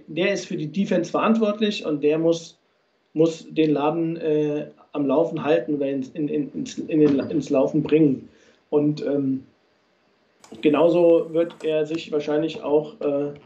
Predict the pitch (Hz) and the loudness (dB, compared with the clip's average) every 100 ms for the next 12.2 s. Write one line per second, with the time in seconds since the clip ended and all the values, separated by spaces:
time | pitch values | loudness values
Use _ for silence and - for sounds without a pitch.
0 | _ _ _ _ 147 151 160 147 143 151 | _ _ _ _ 0 0 2 2 4 2
1 | 151 151 165 135 127 123 127 131 120 143 | 2 0 0 0 -2 -4 -2 -2 0 -2
2 | - 143 151 131 - - _ 151 139 139 | -2 -4 -2 -4 -6 -18 _ 0 2 2
3 | 147 147 151 - 139 147 143 - 151 147 | 2 4 2 2 2 2 0 -2 0 2
4 | 139 135 131 143 127 139 131 143 - 143 | 0 0 -2 -2 -2 0 0 -2 -2 -2
5 | 117 113 113 - _ _ _ _ - 147 | -2 -8 -14 -18 _ _ _ _ -2 0
6 | 156 - 151 196 185 - 147 185 190 165 | 2 2 2 4 4 2 0 0 0 -2
7 | - 165 - 196 202 185 151 170 180 180 | -2 -6 -6 -4 -2 0 0 0 -4 -10
8 | _ _ _ _ _ - - - 208 147 | _ _ _ _ _ -10 -8 4 4 4
9 | 113 - _ _ _ - 139 127 113 _ | 0 -10 _ _ _ -12 -10 -10 -12 _
10 | _ _ 147 147 147 - 160 151 170 202 | _ _ 2 4 4 -2 -8 -4 0 0
11 | 190 180 175 226 214 175 190 - 185 190 | 0 -2 -2 -2 -2 -2 -4 -4 -4 0
12 | 208 202 | 0 -2